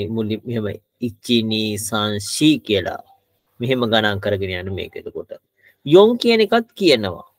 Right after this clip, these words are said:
එතකොට යොන් කියන එක කියන අවස්ථාවත්, ඒ කියන්නේ යොන් කියන එකත් කියන්න පුළුවන්, ශී කියන එකත් කියන්න පුළුවන්. නමුත් සමහර වෙලාවට යොන්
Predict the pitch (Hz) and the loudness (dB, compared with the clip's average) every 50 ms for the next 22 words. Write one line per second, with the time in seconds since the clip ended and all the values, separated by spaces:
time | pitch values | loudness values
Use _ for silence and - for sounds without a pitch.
0 | _ _ _ _ _ _ _ _ _ _ - 123 123 117 135 135 120 135 127 - | _ _ _ _ _ _ _ _ _ _ -12 -10 0 0 2 2 4 2 0 2
1 | - 135 131 160 180 196 208 220 - 214 208 190 165 139 113 107 123 120 113 - | -2 0 2 2 4 2 2 -2 0 2 2 2 2 0 0 0 -2 -2 -2 -2
2 | 127 123 117 113 113 110 - - 113 113 113 110 - - - 117 104 101 92 - | 0 0 0 0 0 -4 -4 -4 -4 -2 -2 -2 -4 -6 -8 -8 -6 -6 -6 -8
3 | _ - 123 120 - 120 113 - - 110 110 107 - - 120 123 139 165 185 202 | _ -12 -10 -10 -8 -8 -8 -4 -4 -4 -4 -4 -8 -8 -4 2 2 2 2 2
4 | 196 - 185 147 127 110 110 107 104 - - 110 104 104 95 110 147 185 - - | 0 0 0 0 2 0 -2 -4 -4 -2 -2 -2 -2 -2 -4 -4 -4 -6 -6 -6
5 | - 143 131 120 - 113 104 104 107 104 98 - - 110 98 98 101 - 165 185 | -6 -6 -6 -4 -4 -4 -4 -2 -4 -6 -6 -4 -6 -6 -6 -6 -8 0 6 8
6 | 202 170 117 - - _ _ _ _ _ _ _ _ _ 143 180 208 233 294 - | 8 8 8 4 0 _ _ _ _ _ _ _ _ _ 4 6 6 6 4 2
7 | - - _ _ _ _ _ - - - 180 190 214 233 262 262 302 302 320 294 | 0 -2 _ _ _ _ _ -14 -8 -2 0 0 2 2 0 -2 0 0 2 2
8 | 294 330 269 247 240 240 220 196 156 135 113 107 104 98 - 120 113 110 110 110 | 2 2 2 2 2 4 4 4 4 4 2 -2 -4 -4 -4 -2 -2 -2 0 0
9 | 139 147 165 | -2 -2 -2